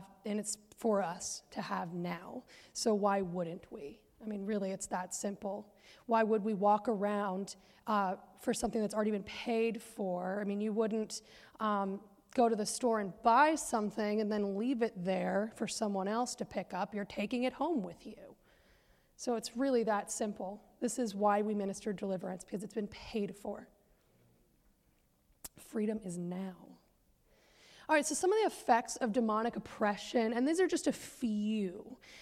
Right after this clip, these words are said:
Uh, nightmares, unreasonable fear, general accusations,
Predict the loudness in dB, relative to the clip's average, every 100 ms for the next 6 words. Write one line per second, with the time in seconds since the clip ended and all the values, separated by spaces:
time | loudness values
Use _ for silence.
0 | -20 -8 2 4 4 2 2 4 6 4
1 | 4 4 4 4 6 4 4 0 -8 -2
2 | 4 6 6 6 6 6 6 6 4 2
3 | -2 -4 0 4 6 6 6 4 2 2
4 | 6 6 6 6 8 6 6 4 4 -2
5 | -2 0 0 0 -2 -4 0 2 2 0
6 | -2 -8 -14